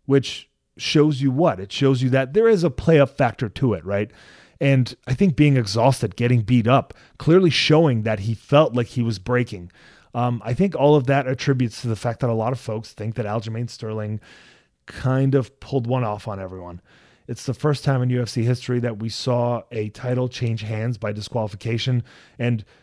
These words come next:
did Petr Yan do the wrong thing? Absolutely. He, he made a stupid, stupid mistake, an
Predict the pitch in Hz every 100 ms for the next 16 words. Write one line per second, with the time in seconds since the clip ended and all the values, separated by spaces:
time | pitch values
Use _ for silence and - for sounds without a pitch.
0 | _ 135 117 147 139 123 131 131 123 117
1 | 123 123 131 123 110 117 - 110 92 78
2 | _ _ 120 117 104 139 131 139 123 110
3 | - 120 - - - 202 160 170 - -
4 | 170 151 139 131 135 113 117